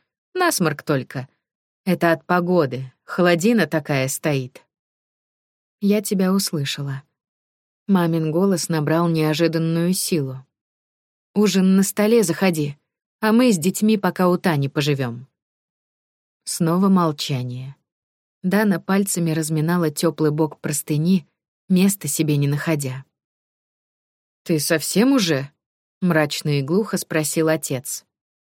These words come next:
«Это ведь не шутки». Она снова перешла к оправданиям. Голос стал заискивающим,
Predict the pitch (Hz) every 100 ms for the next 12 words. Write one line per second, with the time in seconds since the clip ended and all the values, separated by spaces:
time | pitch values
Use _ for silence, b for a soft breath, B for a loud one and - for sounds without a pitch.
0 | _ _ _ _ _ - 185 - 185 196
1 | 196 240 226 - 285 196 - 127 - _
2 | _ _ _ _ - 185 165 156 190 196
3 | 165 170 156 - 170 160 151 160 156 151
4 | 135 127 127 135 - _ _ _ _ _
5 | 185 190 240 185 151 - 185 170 165 175
6 | 220 214 - 147 139 135 - 143 135